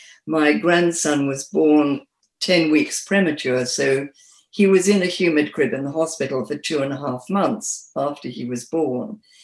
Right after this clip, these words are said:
And every day I would go to the hospital, open one of those little round windows on the humid crib,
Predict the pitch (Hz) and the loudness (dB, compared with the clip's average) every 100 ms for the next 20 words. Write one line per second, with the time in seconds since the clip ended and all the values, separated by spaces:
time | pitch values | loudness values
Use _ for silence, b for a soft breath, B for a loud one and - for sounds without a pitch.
0 | B B - 143 143 143 - 180 196 208 | B B -4 0 0 -2 0 0 2 2
1 | 190 143 131 139 131 135 - 147 151 143 | 2 2 2 2 0 -4 -6 -4 0 0
2 | 147 139 131 - 180 190 160 131 127 - | -2 -6 -8 0 2 2 -2 -6 -8 -6
3 | 131 135 131 - B B _ 170 196 226 | -6 -4 -4 -6 B B _ 2 4 4
4 | 196 170 151 151 147 151 147 143 147 143 | 2 2 0 0 0 -2 -8 -6 -4 -4
5 | 143 139 139 143 135 131 127 131 127 - | -6 -6 -6 -2 -2 -2 -4 -6 -8 -6
6 | 139 131 - 139 127 214 | -6 -6 -8 -2 -2 -2